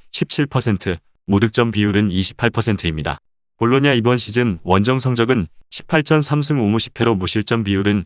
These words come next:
십일 퍼센트, 무득점 비율 사십사 퍼센트입니다. 이번 세 경기로 조합을 짜봤습니다. 최소 이 점 사 배에서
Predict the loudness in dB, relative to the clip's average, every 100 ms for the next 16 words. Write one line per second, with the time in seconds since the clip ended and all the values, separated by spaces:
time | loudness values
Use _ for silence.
0 | _ -12 -2 0 0 -2 -4 -4 -6 -10
1 | _ _ -2 0 2 0 0 2 0 0
2 | -2 -8 -6 -6 -4 -4 -4 -4 -6 -6
3 | -8 -8 _ -6 -2 -2 -6 _ _ _
4 | _ _ _ -2 0 0 -2 -6 -2 -2
5 | -2 -6 -2 2 2 0 -2 -4 -6 -10
6 | -10 -12 _ _ _ _ -2 0 2 0
7 | 0 0 0 0 0 0 -4